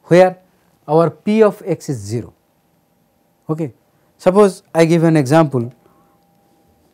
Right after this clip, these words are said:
dy by dx plus x square into y is equal to e to the power x. Okay. Then this equation is again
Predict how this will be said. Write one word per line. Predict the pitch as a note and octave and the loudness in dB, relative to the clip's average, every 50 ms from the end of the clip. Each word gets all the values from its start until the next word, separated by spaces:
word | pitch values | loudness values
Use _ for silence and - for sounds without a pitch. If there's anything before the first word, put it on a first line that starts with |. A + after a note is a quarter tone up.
| _ _ _ _ _ _ _ _ _ _ _ _ _ _ _ - | _ _ _ _ _ _ _ _ _ _ _ _ _ _ _ -18
dy | B2 A2+ D3 F#3+ G3+ G#3+ | -10 -6 -2 -2 -2 -2
by | F#3+ G3 F3+ E3 F3 E3 D#3 D#3 E3 E3 D#3+ D3 | 0 2 2 2 2 0 0 0 0 0 0 -2
dx | C3+ C3 B2+ D3+ D#3+ E3+ F3 - F3 F3 E3 E3+ - - - - - - _ _ _ _ - - - - _ _ _ - - _ _ _ _ _ _ _ _ _ - - _ _ _ _ _ _ _ _ _ _ _ - - - _ - - - - _ _ _ _ _ _ _ _ | -4 -8 -6 -6 -6 -6 -6 -4 -4 -4 -4 -4 -10 -20 -20 -20 -20 -20 _ _ _ _ -20 -20 -20 -20 _ _ _ -20 -20 _ _ _ _ _ _ _ _ _ -20 -20 _ _ _ _ _ _ _ _ _ _ _ -16 -16 -16 _ -16 -16 -16 -18 _ _ _ _ _ _ _ _
plus | - - D3+ D3+ C#3+ - - _ - | -6 0 0 0 0 0 -10 _ -10
x | - D#3 - - | -10 -10 -10 -8
square | - - - - F3+ F3+ F#3 F#3 F3+ | -12 -10 -6 0 2 4 4 4 2
into | D3 - D3 C#3 C3+ D#3 | -2 -8 -8 -8 -8 -10
y | D#3+ D#3+ C#3+ C#3+ D#3 E3 D3 A#2 G#2+ - _ - - - _ - - - | -10 -6 -2 0 0 0 0 -4 -8 -10 _ -16 -16 -16 _ -16 -14 -10
is | D3 C3+ C3 | -8 -8 -8
equal | C3 B2+ C3 A#2+ | -8 -8 -8 -8
to | A2+ - D#3+ - | -8 -10 -12 -10
e | G#3+ C#3 | -10 -10
to | A#2 - | -10 -10
the | A2+ A#2 G#2+ | -12 -14 -12
power | - - C3+ - | -10 -10 -10 -10
x. | - A2+ - - - - - - _ _ _ _ _ _ _ _ _ _ _ _ - | -12 -18 -20 -20 -20 -20 -20 -20 _ _ _ _ _ _ _ _ _ _ _ _ -16
Okay. | B2+ - F3+ G#3+ A#3+ _ _ _ _ _ _ _ _ _ _ _ _ _ _ _ _ _ _ _ | -14 -12 -12 -12 -12 _ _ _ _ _ _ _ _ _ _ _ _ _ _ _ _ _ _ _
Then | - E3+ F#3+ F#3 | -4 -2 -2 0
this | F3 A#3+ A#3 A#3 - | 0 0 -2 -2 -4
equation | A3+ A#3 A#3+ A3 - A#3 A3+ A3+ - _ _ _ _ _ _ _ _ _ _ _ _ _ _ _ _ - | -4 -2 -2 -4 -2 -6 -8 -8 -10 _ _ _ _ _ _ _ _ _ _ _ _ _ _ _ _ -6
is | - F3+ F3 | -4 -4 -4
again | F#3+ - G3 F#3+ G#3+ A3+ A3 - | -2 -2 -2 0 0 -2 -4 -8